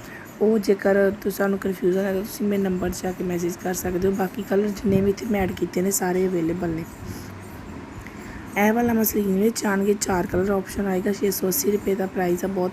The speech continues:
ਪਿਆਰੀ ਕਢਾਈ ਹੈ ਸ਼ਰਟ 'ਤੇ ਵੀ ਤੇ ਨਾਲ ਦੁਪੱਟੇ 'ਤੇ ਵੀ। ਕੁਛ ਇੱਕ ਦੋ ਸੈਮੀ ਸਟਿਚ ਕਲੈਕਸ਼ਨਾਂ ਵੀ ਲੈ ਕੇ ਆਈ। ਇਹ ਵਾਲੀ ਜਿਹੜੀ ਹੈ ਨਾ, ਇਹ ਤੁਹਾਨੂੰ ਬਾਰਾਂ ਸੌ ਨੜਿਨਵੇਂ ਦੇ ਵਿੱਚ ਫ੍ਰੀ ਸ਼ਿਪਿੰਗ ਚਾਰਜ, ਸੈਮੀ ਸਟਿਚ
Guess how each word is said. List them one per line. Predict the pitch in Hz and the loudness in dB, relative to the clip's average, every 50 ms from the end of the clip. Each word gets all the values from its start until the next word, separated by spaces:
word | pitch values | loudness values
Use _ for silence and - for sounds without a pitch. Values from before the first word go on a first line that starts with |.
| - - | -4 -4
ਪਿਆਰੀ | 208 196 190 185 180 | -2 0 2 2 0
ਕਢਾਈ | 180 - - 208 208 196 190 190 | 0 0 0 0 2 2 4 4
ਹੈ | 175 | 2
ਸ਼ਰਟ | 175 - - 190 190 190 185 - | 2 0 0 -2 -2 -2 -4 -2
'ਤੇ | - 196 | 2 2
ਵੀ | 196 196 196 | 2 2 2
ਤੇ | - 196 | 0 0
ਨਾਲ | 190 190 180 175 175 | 0 2 2 2 2
ਦੁਪੱਟੇ | 180 - - 175 - - 175 170 | 0 -2 -6 -6 -2 0 0 0
'ਤੇ | 170 175 175 | 2 2 2
ਵੀ। | 185 202 226 220 - - - - - - - - - - - - - - - - | 4 2 2 0 -2 -10 -16 -16 -16 -16 -16 -16 -16 -16 -18 -18 -16 -12 -4 -2
ਕੁਛ | 233 208 - - 233 | -2 0 0 2 2
ਇੱਕ | 208 202 - 214 | 2 2 2 2
ਦੋ | 202 214 214 208 208 202 214 208 - - - - - - | 2 4 4 4 4 4 2 0 -2 -8 -16 -14 -10 -6
ਸੈਮੀ | - - 220 208 202 202 202 | -2 0 2 2 4 4 2
ਸਟਿਚ | 196 - 226 214 - | 2 2 0 0 0
ਕਲੈਕਸ਼ਨਾਂ | - 302 220 208 185 - - 214 208 208 | 0 0 0 0 0 0 0 2 2 2
ਵੀ | 220 | 2
ਲੈ | 220 226 226 220 | 2 2 0 0
ਕੇ | 226 220 214 202 | 0 0 0 0
ਆਈ। | 196 190 - - - - - - - 269 | 0 -2 -4 -6 -10 -10 -10 -8 -2 2
ਇਹ | 233 214 208 | 2 4 4
ਵਾਲੀ | 208 214 214 208 196 | 4 6 6 6 6
ਜਿਹੜੀ | 190 196 190 185 202 202 208 | 4 4 2 2 2 2 2
ਹੈ | 202 | 2
ਨਾ, | 208 214 | 4 2
ਇਹ | 208 208 | 2 2
ਤੁਹਾਨੂੰ | 208 214 220 214 214 214 | 0 0 2 2 2 2
ਬਾਰਾਂ | 208 185 165 170 175 | 2 2 2 0 0
ਸੌ | - - | -2 -2
ਨੜਿਨਵੇਂ | 220 220 233 226 214 202 190 175 170 | 0 0 2 2 2 2 2 2 2
ਦੇ | 175 | 2
ਵਿੱਚ | 185 190 - - | 2 0 -2 -4
ਫ੍ਰੀ | - - - 196 | -2 2 2 2
ਸ਼ਿਪਿੰਗ | 190 - 208 - - 208 214 220 | 2 0 -4 -2 0 2 2 2
ਚਾਰਜ, | 220 202 185 175 175 - 208 | 2 2 2 2 2 0 -2
ਸੈਮੀ | 202 - 196 170 175 175 180 185 | -2 -2 -2 0 0 0 0 0
ਸਟਿਚ | - - 214 202 202 - - | 0 0 -2 -2 0 0 -2